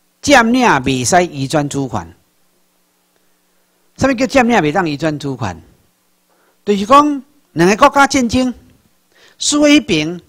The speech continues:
土地去互占领的人占去，你占去，你会当将占输的国家的政府甲换掉，因为这个国家的政府呢，可能和你这个国家的政府所主张的、所看法无共款，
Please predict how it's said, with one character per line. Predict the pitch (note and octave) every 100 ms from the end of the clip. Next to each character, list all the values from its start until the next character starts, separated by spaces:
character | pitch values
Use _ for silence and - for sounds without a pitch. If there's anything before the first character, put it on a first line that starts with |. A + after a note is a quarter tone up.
| _ _ _ -
土 | C4
地 | B3 G#3+
去 | C4 B3
互 | F3+ F3
占 | - C#4
领 | G3 D3+
的 | D#3
人 | C#3 C#3+
占 | - B2
去， | A#2 A#2 E2+ _ _ _ _ _ _ _ _ _ _ _
你 | C#4+
占 | D4 A3+ F3
去， | D3+ D#3+ A2 - _
你 | G3 C4
会 | D#3+
当 | A#3 F3+
将 | - C#3+ C3 B2+ _ _
占 | - C#4+ A3
输 | G3+ B3
的 | G3+
国 | F3+ A#3+ A3+
家 | A3 G#3
的 | F3
政 | E3 - A3
府 | F3+
甲 | F3
换 | C#3+ B2+
掉， | D3 C3 - _ _ _ _ _ _ _ _ _ _
因 | F3+
为 | F3
这 | F#3+
个 | G#3+
国 | D#3+ A3
家 | G#3+ G#3
的 | F#3+
政 | F3 A3 F3+
府 | F#3+ E3+
呢， | D3+ C#3+ C#3+ _ _ _
可 | G#3+
能 | G3+ F3
和 | C#3+
你 | C#3 F#3+
这 | G3+
个 | E3+
国 | G3
家 | F3+ F3
的 | D3+
政 | F#3+ E3+
府 | E3+ D3
所 | F#3 F3 D#3 _ _ _
主 | - G3+
张 | F#3+ G3
的、 | G3 G3
所 | G3 G#3+ G#3
看 | -
法 | C#4 F3 E3
无 | C#3+ E3
共 | C#3 B2
款， | G3+ D#3+